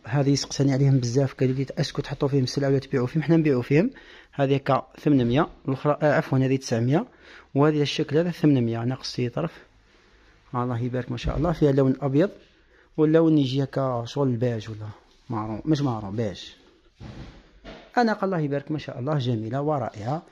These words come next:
متابعينا وفيا، نورمالمون وصلنا لنهاية الفيديو. هذه عطيتكم جولة خفيف ظريف، كيما يقول لك: "عمر دارك وما تنساش طاقي جارك". هذه، آه، معلومة <laughs> جديدة تفزع، طاقيو لنا الجيران تاعكم كامل، عقل يستفادوا حتى هما، ماشي غير نتوما برك، آه.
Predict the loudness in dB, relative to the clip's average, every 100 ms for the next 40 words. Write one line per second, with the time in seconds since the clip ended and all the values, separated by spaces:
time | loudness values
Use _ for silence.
0 | -20 -20 -2 2 4 4 4 0 0 2
1 | 2 2 0 0 0 -2 -2 -2 0 0
2 | -2 -6 -8 -6 -2 -2 -2 -8 -2 0
3 | 2 0 0 -8 -2 0 4 4 2 -2
4 | 0 2 2 0 2 2 2 -4 -20 _
5 | _ _ _ -20 -20 _ _ 4 4 4
6 | 0 -2 -2 0 0 2 2 0 -8 -18
7 | -8 -4 0 0 0 -2 2 2 4 2
8 | 2 0 -4 -18 _ _ _ _ 0 2
9 | 4 4 2 2 4 4 4 4 -2 -4
10 | -2 0 0 -2 -6 -2 0 0 2 4
11 | 4 4 2 0 0 -2 -4 -4 -2 -2
12 | -2 -4 -6 -4 -2 -2 -4 -6 -2 0
13 | 0 -6 -20 -14 0 2 2 0 2 2
14 | 2 0 0 0 -2 -2 -4